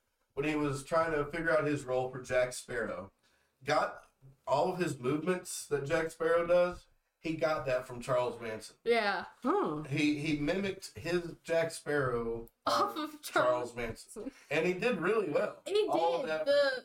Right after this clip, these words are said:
Speaker 2: the, the, the
Speaker 3: Ooh.
Speaker 2: weird hand
Speaker 1: Like, he
Speaker 2: shit.
Speaker 1: never came down off an acid trip.
Speaker 2: <laughs>
Speaker 3: Let's talk about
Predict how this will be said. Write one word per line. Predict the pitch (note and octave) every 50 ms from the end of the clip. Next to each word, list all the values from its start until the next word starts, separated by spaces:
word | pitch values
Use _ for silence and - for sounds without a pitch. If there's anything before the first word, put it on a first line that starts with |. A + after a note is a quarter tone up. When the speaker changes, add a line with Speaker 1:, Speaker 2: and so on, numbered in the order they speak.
| _ _
Speaker 2:
the, | - D#4 D4 - -
the, | E3 D3+
the | C#3+ C#3+ D3+ F#3
Speaker 3:
Ooh. | G#3+ A3+ G#3+ G3
Speaker 2:
weird | F#3 F3 E3+ E3+ E3+ E3 F3 F#3 G#3
hand | E4 E4 D#4 D#4+ D#4+ D#4 D4+ D4 C#4
Speaker 1:
Like, | - D#4 D#4+ D#3 D#3
he | - F3
Speaker 2:
shit. | E3 D3+ D3
Speaker 1:
never | D3+ D#3 D#3+ D#3 D#3+ -
came | - E3 D3+ D3
down | C#3 D3+ D3+ D3+ D3 D3
off | D3 D3 D3+
an | C3+
acid | C3+ C#3 D3 C#3+ - E3 D#3+
trip. | - F3+ F3 F3 F3 - _ _ - B3 A3+ A3+ - - - G#4
Speaker 2:
<laughs> | F#4+ F#4+ - - F4+ - - - -
Speaker 3:
Let's | F4+ A3 A#3+ A#3+ - -
talk | - A#3 G#3 G#3
about | - G3 F#3 F3 D#3+ C#3